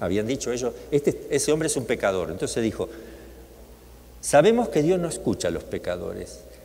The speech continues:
pero el que lo, pero al que lo teme y hace su voluntad, a ese sí Dios lo escucha."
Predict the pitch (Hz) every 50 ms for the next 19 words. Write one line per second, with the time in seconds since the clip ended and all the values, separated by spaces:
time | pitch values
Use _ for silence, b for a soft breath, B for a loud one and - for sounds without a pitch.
0 | B B - - 127 120 127 135 131 120 - - 135 127 123 127 127 123 113 -
1 | - - - - - - - - - - - - - - - - - - - 131
2 | 131 131 131 - 135 135 120 123 117 110 - - 120 113 110 107 104 - - 180
3 | 190 151 107 98 95 90 - - - - 123 110 131 151 156 - - - 123 -
4 | - 110 95 95 101 98 92 95 98 - 147 160 185 - - - - - - 117
5 | 123 165 170 - - 135 - - - 175 180 165 147 147 139 120 127 120 113 -
6 | - - 92 82 - - 80